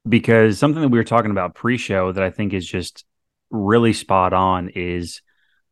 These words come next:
when balance is so prevalent like it is, I mean, the fact that we had a mirror of it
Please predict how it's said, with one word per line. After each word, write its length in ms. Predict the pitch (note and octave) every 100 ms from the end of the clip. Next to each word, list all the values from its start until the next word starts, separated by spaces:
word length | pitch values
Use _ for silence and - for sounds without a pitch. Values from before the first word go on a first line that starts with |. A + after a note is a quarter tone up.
| _
when 260 | A2+ A2+
balance 560 | F2+ F#2+ G2+ C#3 D#3 -
is 220 | B2+ F2+
so 400 | - - G#2 A2
prevalent 600 | G#2 - F2+ F#2+ G#2+ A#2 - _ _
like 280 | G#2 G2+ -
it 100 | F2+
is, 400 | F2+ A2+ C3+ -
I 40 | A2
mean, 140 | G2+
the 100 | F#2+
fact 240 | G#2 G2+
that 80 | G2
we 100 | G2
had 180 | F2+ F2+
a 40 |
mirror 440 | E2+ F2 F#2 G2 G#2
of 140 | G#2
it 140 | G#2+